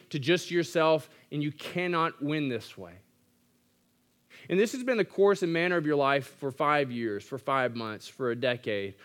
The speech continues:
as long as you can remember. Listen what he calls you to here. Do not grow weary. He loves you.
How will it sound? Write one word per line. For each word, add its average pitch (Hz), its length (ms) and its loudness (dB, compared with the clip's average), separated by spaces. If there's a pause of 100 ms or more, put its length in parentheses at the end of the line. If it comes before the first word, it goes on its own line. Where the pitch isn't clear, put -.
(140)
as 135 140 -4
long 170 260 2
as 156 140 2
you 160 100 0
can 151 140 -4
remember. 104 400 -6 (2000)
Listen 131 180 -10
what 220 100 -8
he 214 60 -10
calls 123 280 -6
you 87 60 -16
to 80 140 -20
here. 78 300 -20 (1080)
Do 135 200 -4
not 90 360 -10 (800)
grow 110 220 -4
weary. 87 460 -10 (1800)
He 90 80 -14
loves 117 420 -6
you. 127 160 -14